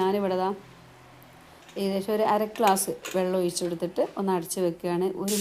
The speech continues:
മൂന്ന് വിസിൽ വരട്ടെ കേട്ടോ. മൂന്ന് വിസിൽ വരുമ്പോഴേക്കും നന്നായിട്ട് വെന്ത് ഉടഞ്ഞ് നല്ലൊരു അടിപൊളി ഗ്രേവി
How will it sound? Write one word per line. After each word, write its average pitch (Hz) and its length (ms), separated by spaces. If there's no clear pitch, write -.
മൂന്ന് 202 360
വിസിൽ 180 300
വരട്ടെ 175 260
കേട്ടോ. 185 160
മൂന്ന് 214 320
വിസിൽ 196 200
വരുമ്പോഴേക്കും 180 680
നന്നായിട്ട് 202 640
വെന്ത് 180 480
ഉടഞ്ഞ് 185 360
നല്ലൊരു 233 300
അടിപൊളി 220 480
ഗ്രേവി 185 220